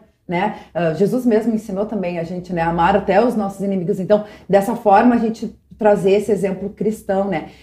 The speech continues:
E aí, ah, acho que vem um ponto bem interessante também, e até um comentário que tem aqui no, no, no canal do YouTube, é sobre a questão do, do exemplo, né? Ah,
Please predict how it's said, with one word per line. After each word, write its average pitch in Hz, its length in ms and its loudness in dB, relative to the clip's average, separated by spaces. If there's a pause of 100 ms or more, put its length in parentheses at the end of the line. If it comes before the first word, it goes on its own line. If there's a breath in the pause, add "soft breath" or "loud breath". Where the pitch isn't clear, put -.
(200 loud breath)
E 208 120 6
aí, 202 320 8
ah, 233 340 6
acho 214 140 0
que 240 60 -2
vem 220 140 0
um 226 100 0
ponto 226 260 0
bem 202 200 0 (120)
interessante 214 640 0
também, 202 360 0
e 196 60 2
até 202 240 0
um 240 140 0
comentário 208 580 0
que 185 100 -8
tem 180 160 -2
aqui 175 220 -6
no, 180 320 -2
no, 170 240 -2
no 170 100 -6
canal 165 240 -4
do 180 80 -4
YouTube, 202 480 -2 (240 loud breath)
é 190 140 4
sobre 214 420 6
a 202 240 4
questão 208 380 -4
do, 208 160 -2
do 208 160 2
exemplo, 208 560 0
né? 170 160 -6
Ah, 175 500 -8